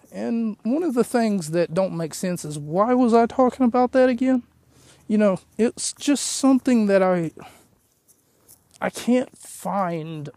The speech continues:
a way to, like, uh,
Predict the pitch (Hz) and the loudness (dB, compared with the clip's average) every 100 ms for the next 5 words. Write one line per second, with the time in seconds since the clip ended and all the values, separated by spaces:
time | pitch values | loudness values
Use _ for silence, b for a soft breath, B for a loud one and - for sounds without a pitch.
0 | - 160 151 170 180 160 156 - 156 156 | -12 -8 -4 -2 0 0 -4 -8 -8 -6
1 | 147 - - - _ _ _ _ _ _ | -6 -10 -20 -20 _ _ _ _ _ _
2 | _ _ _ _ 156 147 | _ _ _ _ -6 -6